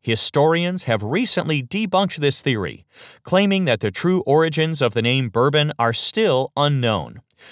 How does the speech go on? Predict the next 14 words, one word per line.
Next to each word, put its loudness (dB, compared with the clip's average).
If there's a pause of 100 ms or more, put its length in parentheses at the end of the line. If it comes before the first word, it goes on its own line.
(160)
The 0
invention 0
of -2
bourbon 0
is 0
generally -2
attributed -2
to -2
Elijah 0
Craig, -4 (340)
a -2
minister 0
and 0
distiller, -2